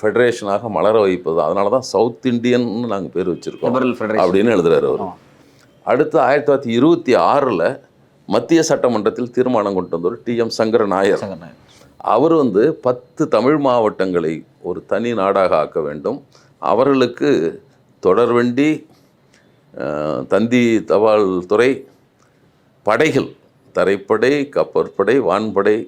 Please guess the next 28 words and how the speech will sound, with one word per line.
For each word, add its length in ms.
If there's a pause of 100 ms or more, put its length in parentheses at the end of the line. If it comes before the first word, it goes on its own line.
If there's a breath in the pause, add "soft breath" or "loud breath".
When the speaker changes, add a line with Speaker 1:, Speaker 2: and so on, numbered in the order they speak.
(400)
Speaker 1:
அதிகாரம் 560
கொண்ட 260
நாடாக 600
தமிழ்நாட்டை 580
உருவாக்க 360
வேண்டும் 340
ஒரு 60
தீர்மானத்தை 460
கொடுக்குறாரு. 340 (160)
Speaker 2:
கவுன்சிலே 360
Speaker 1:
அது 80
Speaker 2:
பேசுறாரு. 80
Speaker 1:
இஸ்ரேல் 340
கவுன்சில் 400
ஆஃப் 120
ஸ்டேட்ஸ்ல 500
Speaker 2:
ஸ்டேட்ஸ்ல 160
Speaker 1:
கொடுக்குறாரு. 320
Speaker 2:
பேசுறாரு. 320 (520 soft breath)
Speaker 1:
அப்ப 300
இவங்க 220
ரெண்டு 240
பேரும் 180
மலையாளி 460 (160)
ஏன் 180
தமிழ்நாட்டுக்கு 540
ஒரு 120
நாடு 160